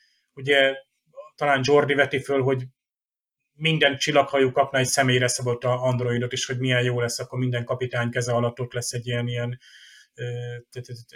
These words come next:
erős, okos, és akkor minden, tehát ilyen több funkciós, ugye, bevethető tiszt. Ö, de akkor Détában ugye ez, ez egy kicsit meghasonlás jelent, hogy a, ő az egyszerre szeretné az egyediséget is, mint hogy minden ember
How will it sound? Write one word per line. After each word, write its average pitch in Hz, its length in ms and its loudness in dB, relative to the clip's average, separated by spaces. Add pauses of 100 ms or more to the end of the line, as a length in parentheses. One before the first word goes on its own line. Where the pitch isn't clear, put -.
(120)
erős, 127 400 -2
okos, 123 320 -6
és 123 140 -6
akkor 123 280 -6
minden, 123 480 -2
tehát 127 180 -14
ilyen 120 280 -4 (220)
több 135 180 -4
funkciós, 123 560 -2
ugye, 120 280 0
bevethető 123 600 -4
tiszt. 139 460 -4 (840)
Ö, 135 360 -4 (1000)
de 175 180 2
akkor 165 380 -2
Détában 165 500 2
ugye 160 200 2
ez, - 520 -2
ez 156 160 -4
egy 160 80 0
kicsit 160 240 -6
meghasonlás 131 960 -2 (380)
jelent, 131 260 0
hogy 135 140 0
a, 131 280 0
ő 139 120 -4
az 135 180 -4
egyszerre 156 340 0
szeretné 131 340 -2
az 120 140 -2
egyediséget 165 720 0
is, 196 260 0
mint 135 200 -6
hogy 135 100 0
minden 127 300 0
ember 147 460 2